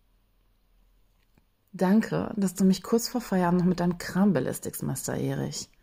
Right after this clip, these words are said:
Aber puh, das ist echt verzwickt. Und wir haben nicht viel, womit wir arbeiten können.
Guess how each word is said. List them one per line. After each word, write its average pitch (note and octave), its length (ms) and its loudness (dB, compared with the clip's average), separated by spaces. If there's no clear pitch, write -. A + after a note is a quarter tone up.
Aber F#3 220 2
puh, B3 280 2
das A#3+ 200 -10
ist B3+ 180 -8
echt F3 280 -4
verzwickt. - 600 -8
Und E3 160 2
wir E3+ 100 8
haben E3+ 120 10
nicht E3+ 200 8
viel, A3+ 300 8
womit D#3+ 200 8
wir D3 120 6
arbeiten C#3 460 6
können. D3 520 -2